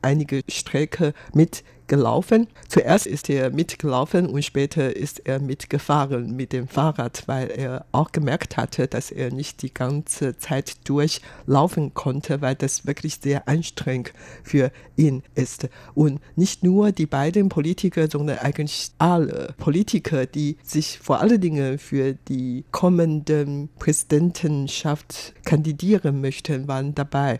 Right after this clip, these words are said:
Und ich habe auch gemerkt, dass die Verwaltung von Zhennan Tempel wirklich sehr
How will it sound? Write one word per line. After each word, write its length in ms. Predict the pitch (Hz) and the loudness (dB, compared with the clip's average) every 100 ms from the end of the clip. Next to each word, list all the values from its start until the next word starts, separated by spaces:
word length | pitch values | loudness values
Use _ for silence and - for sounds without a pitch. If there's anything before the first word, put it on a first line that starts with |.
| - - - - | -8 -20 -10 -2
Und 340 | 143 131 135 - - | 0 0 -6 -12 -2
ich 320 | 147 - - - | 0 0 -4 -4
habe 340 | 180 180 - | 0 2 4
auch 120 | 226 - | 2 2
gemerkt, 640 | 190 139 143 - 165 - | 2 2 0 -2 -4 -2
dass 300 | 143 - - | -4 -4 -6
die 120 | 156 | -6
Verwaltung 600 | - 139 143 139 - 156 | -2 -2 0 0 0 -4
von 220 | 156 139 | -2 -6
Zhennan 480 | 147 165 151 127 147 | -2 -2 0 -4 -6
Tempel 540 | - 147 151 156 127 147 | -4 -6 -4 -4 -4 -4
wirklich 460 | 135 131 - - - | -6 -8 -8 -12 -8
sehr 400 | 147 131 123 | -2 -2 -2